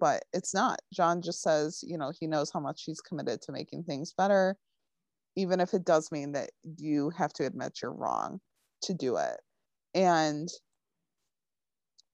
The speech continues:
Gray just asks, like, you know, "When was he ever wrong?" John, <laughs> I found this really funny. John pulled out a little notepad, like,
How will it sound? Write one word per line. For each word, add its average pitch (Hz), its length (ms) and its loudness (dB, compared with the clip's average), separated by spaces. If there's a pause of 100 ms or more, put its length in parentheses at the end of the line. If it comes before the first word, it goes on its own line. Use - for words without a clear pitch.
(140)
Gray 185 280 6
just - 240 -4
asks, 165 460 -2
like, 156 220 0 (160)
you 175 180 -2
know, 87 240 -4
"When 170 300 -2
was - 420 -4
he 160 220 -4
ever 101 260 0
wrong?" 101 420 2 (600)
John, 220 460 6
<laughs> 233 300 -2
I 147 120 0
found 214 300 4
this 170 240 0
really 151 260 -2
funny. 131 440 -6
John 190 380 4
pulled 240 260 0
out 180 180 6
a 160 40 2
little 180 300 0
notepad, 143 600 0 (100)
like, 175 180 2